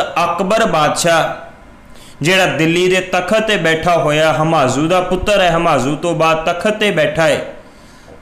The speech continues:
ਉਹ ਲਾਹੌਰ ਦੀ ਧਰਤੀ 'ਤੇ ਆਇਆ ਤੇ ਜਿਹੜੇ ਜਾਤ ਅਭਿਮਾਨੀ ਬ੍ਰਾਹਮਣ ਪੰਡਤ ਲੋਕ ਸਨ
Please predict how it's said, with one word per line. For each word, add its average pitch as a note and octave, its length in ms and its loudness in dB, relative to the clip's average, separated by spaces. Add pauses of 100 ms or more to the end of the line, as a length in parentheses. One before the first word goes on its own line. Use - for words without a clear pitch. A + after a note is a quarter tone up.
(1700)
ਉਹ F#3 120 2
ਲਾਹੌਰ F3+ 460 2
ਦੀ F3 200 0
ਧਰਤੀ F#3+ 440 0
'ਤੇ F#3+ 260 0
ਆਇਆ E3 320 2
ਤੇ F3+ 160 0
ਜਿਹੜੇ F3 280 0
ਜਾਤ D#3 640 2
ਅਭਿਮਾਨੀ D#3+ 580 0
ਬ੍ਰਾਹਮਣ D#3+ 560 0
ਪੰਡਤ E3 500 -2
ਲੋਕ E3 320 0
ਸਨ D3+ 320 -2